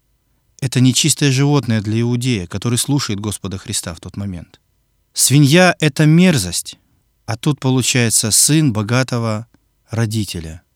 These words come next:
который имел всё, идёт пасти вот этих нечистых, мерзких животных. По представлению тогдашнего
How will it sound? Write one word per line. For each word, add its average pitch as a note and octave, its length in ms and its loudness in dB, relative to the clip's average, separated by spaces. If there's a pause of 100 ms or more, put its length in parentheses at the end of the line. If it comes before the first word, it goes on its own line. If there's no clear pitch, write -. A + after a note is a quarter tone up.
(100)
который D#3 420 2
имел F3+ 400 4
всё, - 640 0 (500)
идёт A#2 320 -4
пасти A2+ 500 -6 (460)
вот F#2 160 -10
этих G#2+ 300 -8
нечистых, - 580 -8
мерзких G#2 400 -8
животных. G2 600 -12 (440)
По D3+ 360 4
представлению B2 960 0 (120)
тогдашнего C#3+ 800 -2